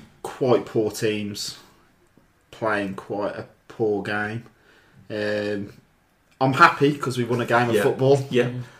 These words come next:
Speaker 1: Um, I just sat up to say that 'cause I realised I was slumping into my chair the more and more I remembered the game.
Speaker 2: <laughs>
Speaker 1: Um,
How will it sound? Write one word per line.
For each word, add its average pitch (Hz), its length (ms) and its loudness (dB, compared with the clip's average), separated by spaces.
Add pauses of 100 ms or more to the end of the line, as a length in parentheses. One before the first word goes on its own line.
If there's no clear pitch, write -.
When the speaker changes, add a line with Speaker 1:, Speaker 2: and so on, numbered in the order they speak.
(220)
Speaker 1:
Um, 117 500 4
I 110 60 0
just 123 200 2
sat - 240 2
up 120 120 -2
to 120 80 -6
say 104 180 2
that 110 100 2
'cause - 140 -6
I 123 60 -2
realised 113 260 4
I 113 40 0
was 104 140 -2
slumping 123 420 0
into 110 200 -6
my 110 80 -2
chair 110 300 2
the 110 80 -4
more 113 180 0
and 110 80 -4
more 113 160 6
I 110 60 4
remembered 117 580 8
the - 60 8 (460)
game. 165 120 4 (280)
Speaker 2:
<laughs> - 20 -
Speaker 1:
Um, 165 500 6